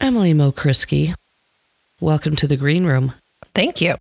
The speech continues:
Speaker 1: I'm gonna start out with the fact that you are not originally from Nebraska. You're from Iowa, is that correct?
Speaker 2: I am. I'm a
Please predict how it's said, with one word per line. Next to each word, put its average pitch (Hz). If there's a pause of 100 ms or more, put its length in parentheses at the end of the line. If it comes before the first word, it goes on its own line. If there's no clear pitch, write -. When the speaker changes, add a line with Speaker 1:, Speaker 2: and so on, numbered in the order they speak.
(120)
Speaker 1:
I'm 240
gonna 339
start 254
out 226
with 208
the 196
fact 185
that 160
you 220
are 302
not 190
originally 196
from 202
Nebraska. 175
You're 226
from 170
Iowa, 170
is 147
that 180
correct? 202
Speaker 2:
I -
am. 208
I'm 156
a 151